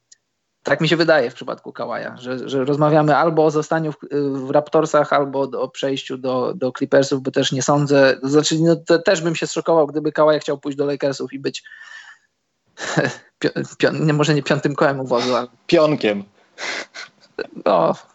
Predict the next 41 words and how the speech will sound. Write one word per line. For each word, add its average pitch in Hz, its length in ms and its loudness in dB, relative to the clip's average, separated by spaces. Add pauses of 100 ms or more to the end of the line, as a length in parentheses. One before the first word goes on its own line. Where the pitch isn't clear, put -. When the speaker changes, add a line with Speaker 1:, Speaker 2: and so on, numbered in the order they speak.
(140)
Speaker 1:
powiedzmy, 139 460 -2
trzecią, 156 460 -2
trzecią, 156 380 -4
no 180 120 -2
właśnie, 202 280 -2
jaką 190 280 2
opcją? 156 260 -2
Jesteś 147 240 -6
za 165 100 0
LeBronem 180 460 -2
i 175 40 -4
za 170 120 0
K 175 100 -4
D. 170 160 -2 (1080)
Czy - 120 2
jesteś 175 220 2
ponad 180 360 2
K 175 180 0
D? 170 100 -2 (720)
No 151 100 -4
i 156 100 -4
nie 156 80 -2
K 170 140 0
D, 165 140 0
tylko 160 180 -2
A 160 120 2
D? 156 200 0 (680)
No 202 140 2
ewentualnie 220 520 2
jestem 196 240 -6
w - 60 -14
to 190 100 -2
w - 40 -6
stanie 175 320 -4
uwierzyć, 143 340 -2
ale 160 160 2
nie, 170 140 -4
nie 175 100 -2
sądzę, 185 320 0
że, 170 260 2
że 156 220 2